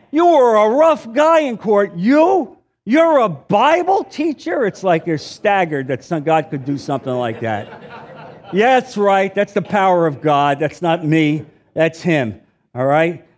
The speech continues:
And when people ask me, uh, "What do you do for, for a living or what have you done with your life?" I never re-, reference anymore that I was a lawyer.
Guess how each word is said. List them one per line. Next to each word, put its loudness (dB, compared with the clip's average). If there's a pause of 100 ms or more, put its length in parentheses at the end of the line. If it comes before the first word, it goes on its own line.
And -2
when -2
people -2
ask -2
me, -4 (260)
uh, -2
"What -6
do -2
you -2
do -4
for, -12
for -10
a -6
living -8
or -8
what -8
have -6
you -6
done -8
with -12
your -12
life?" -8
I -6
never -6
re-, -10
reference -8
anymore -8
that -8
I -8
was -14
a -12
lawyer. -14